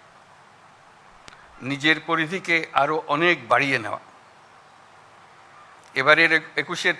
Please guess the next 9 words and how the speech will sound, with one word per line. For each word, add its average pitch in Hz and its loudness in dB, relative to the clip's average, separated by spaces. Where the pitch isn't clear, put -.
প্রেক্ষিত 156 -6
আমাদেরকে 151 0
নতুন 147 -4
দিগন্তে 139 -4
প্রতিস্থাপন 139 -2
করেছে। 113 -12
বরকত 151 4
সালাম, 165 2
রফিক 135 0